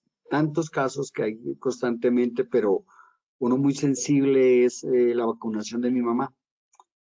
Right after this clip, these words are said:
Poderla convencer de la vacuna. Eso, eh,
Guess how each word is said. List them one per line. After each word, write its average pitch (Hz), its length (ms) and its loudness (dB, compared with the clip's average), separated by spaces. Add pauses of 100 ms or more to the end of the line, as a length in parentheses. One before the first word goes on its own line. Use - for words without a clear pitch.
(280)
Poderla 147 560 4
convencer 117 960 -2
de 143 260 -6
la 113 100 -8
vacuna. 104 460 -16 (880)
Eso, 113 680 0 (1000)
eh, 101 480 2